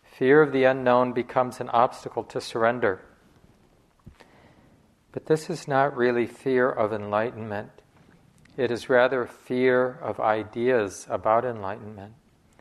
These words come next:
We all have notions about freedom, dissolving in a great burst of light or in a great cosmic flash. The mind might invent many different images of the experi-,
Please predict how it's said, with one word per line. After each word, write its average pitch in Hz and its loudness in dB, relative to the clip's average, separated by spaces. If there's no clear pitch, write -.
We 127 0
all 127 6
have 127 -4
notions 120 -2
about 123 2
freedom, 117 0
dissolving 117 2
in 117 -4
a 117 -4
great 110 -2
burst 113 -2
of 117 -4
light 107 2
or 92 -8
in 110 -6
a 107 -2
great 110 0
cosmic 110 -2
flash. 104 0
The - -6
mind 120 2
might 123 2
invent 120 0
many 120 0
different 127 -4
images 120 0
of 113 -6
the 117 -4
experi-, 117 -2